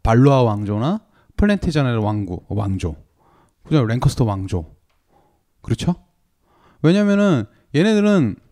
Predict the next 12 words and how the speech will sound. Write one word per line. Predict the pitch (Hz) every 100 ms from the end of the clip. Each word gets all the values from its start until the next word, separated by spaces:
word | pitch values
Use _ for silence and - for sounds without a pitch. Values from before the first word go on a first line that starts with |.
| _ - - -
당시에만 | - 143 190 240 226 214
보면은 | 160 147 151 170 -
백년 | 127 196 220
전쟁 | 196 175
초창기나 | - - 285 262 220 143 131 117
그 | 147
이유를 | 139 196 226 185
보면은 | 135 120 165 127 101
이거, | 156 160 _
이게 | 151
보시면 | 165 - 160 - 214
아시겠지만은 | 135 139 123 - 120 160 147